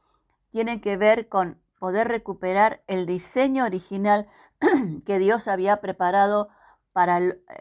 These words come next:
la humanidad, para el hombre y para la mujer, para la familia, para l-, la relación entre los esposos y lo que iba a ser complementario con los esposos y otras relaciones se volvió conflictivo.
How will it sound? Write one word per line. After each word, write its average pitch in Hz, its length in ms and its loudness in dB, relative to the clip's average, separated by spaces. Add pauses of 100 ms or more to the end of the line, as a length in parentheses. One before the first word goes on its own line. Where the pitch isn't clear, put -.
(140)
la 180 140 0
humanidad, 175 800 4
para 165 200 -2
el 165 120 -4
hombre 185 260 -2
y 175 40 -10
para 170 200 -8
la 165 120 -6
mujer, 180 580 -4
para 156 240 -4
la 160 120 -4
familia, 180 600 -4
para 165 160 -4
l-, 160 240 -6
la 165 260 -2
relación 170 720 -2 (600)
entre 196 260 -2
los 170 220 -2
esposos 190 680 -4
y 185 100 -14
lo 180 160 -8
que 190 100 -6
iba 208 160 0
a 208 40 2
ser 214 300 -6
complementario 190 1400 0 (420)
con 190 140 -8
los 180 160 -8
esposos 233 420 -10
y 214 60 -4
otras 196 260 -2
relaciones 190 580 -2
se 240 200 -2
volvió 254 580 0
conflictivo. 220 1000 -4